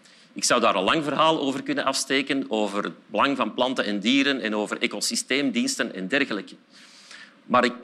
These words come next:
ga het kort houden. Die diversiteit is nodig voor de stabiliteit van het systeem.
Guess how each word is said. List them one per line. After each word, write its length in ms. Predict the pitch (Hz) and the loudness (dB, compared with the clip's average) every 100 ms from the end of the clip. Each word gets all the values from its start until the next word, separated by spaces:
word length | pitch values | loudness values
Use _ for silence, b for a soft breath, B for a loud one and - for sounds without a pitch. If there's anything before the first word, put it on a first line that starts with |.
| - - | -18 -4
ga 140 | 110 | 0
het 120 | 101 | 2
kort 240 | - 190 - | 4 0 2
houden. 420 | 170 185 196 - - - | 0 0 -2 -6 -16 -8
Die 160 | 113 | -2
diversiteit 840 | 107 160 170 - 143 139 151 175 - | 0 2 4 2 2 0 0 -2 -4
is 200 | - - | -2 0
nodig 400 | 127 135 131 135 - | 2 2 0 -4 -4
voor 200 | 110 113 | -2 0
de 60 | |
stabiliteit 720 | 110 - 180 156 120 - 92 - | 0 2 2 2 2 2 2 0
van 120 | 98 | -4
het 100 | 90 | -4
systeem. 460 | - - 78 - | -2 -2 -4 -12